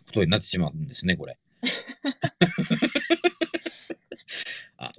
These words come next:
Speaker 1: ロブ・ローはどうなってしまったんでしょうか？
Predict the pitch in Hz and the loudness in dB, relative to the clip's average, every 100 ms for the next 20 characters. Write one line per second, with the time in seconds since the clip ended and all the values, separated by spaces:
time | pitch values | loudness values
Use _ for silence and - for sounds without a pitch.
0 | 78 107 104 131 175 247 220 165 85 110 | -12 -4 2 4 6 6 4 2 0 -4
1 | 165 233 156 123 - _ _ - - 101 | -2 -2 -2 -4 -8 _ _ -10 -8 -8
2 | 95 95 80 - 78 92 | -8 -10 -10 -14 -16 -14